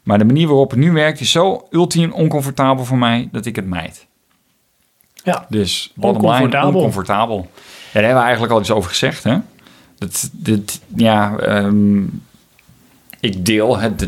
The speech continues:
Speaker 1: dan niet in die zin, eh, dat het oncomfortabeler is als iets anders. Maar dat is in,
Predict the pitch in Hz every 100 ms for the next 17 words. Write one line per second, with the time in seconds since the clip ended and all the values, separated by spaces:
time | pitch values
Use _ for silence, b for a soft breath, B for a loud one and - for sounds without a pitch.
0 | 90 92 92 107 127 - 120 123 110 113
1 | 117 113 110 - 104 104 101 104 110 98
2 | - 117 110 110 92 101 104 101 104 98
3 | 87 98 95 87 98 104 135 156 104 98
4 | 92 107 - - 135